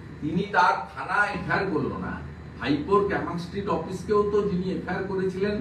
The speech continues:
হাইকোর্টে যাওয়া উচিত। ভারতীয় ন্যায় সংহিতাতে জিরো এফআইআর টানতে বাধ্য আপনি। আপনি এমনকি মেলেও পাঠাতে পারেন। সিনিয়র সিটিজেনরা, মহিলারা, তাদের এখন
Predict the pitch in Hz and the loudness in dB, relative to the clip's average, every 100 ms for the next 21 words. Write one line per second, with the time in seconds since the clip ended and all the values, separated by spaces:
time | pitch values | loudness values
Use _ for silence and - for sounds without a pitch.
0 | - - - - 143 170 196 202 202 190 | -4 -10 -12 -6 -2 2 4 4 4 6
1 | 180 170 - - - - - - - - | 6 4 -2 -6 -10 -12 -14 -14 -14 -14
2 | - - - - - - - - 131 160 | -14 -14 -14 -14 -14 -12 -10 -2 0 0
3 | 180 196 180 151 - 185 175 180 - 202 | 2 2 2 0 0 0 4 4 4 4
4 | - 131 127 - - - - - - - | 4 2 2 2 -4 -10 -12 -14 -14 -12
5 | - - - - - 123 123 202 226 233 | -12 -12 -12 -12 -8 -6 0 4 8 10
6 | 220 - 226 - 233 240 226 247 214 214 | 10 6 4 2 2 0 2 2 4 4
7 | - 175 143 - - - - - - - | 4 0 0 -2 -6 -8 -10 -6 -4 -2
8 | 220 196 185 208 208 226 202 202 233 240 | 2 2 2 0 0 0 2 6 10 10
9 | 233 - - 247 - - - - - - | 10 0 -4 -6 -6 -8 -12 -14 -14 -14
10 | - - 180 190 214 - 208 202 196 202 | -14 -8 0 2 2 0 -2 0 2 2
11 | 185 175 185 165 170 185 180 165 156 - | 2 2 2 2 4 4 4 2 0 -2
12 | - - - - 196 202 185 | -8 -12 -10 -6 -2 0 0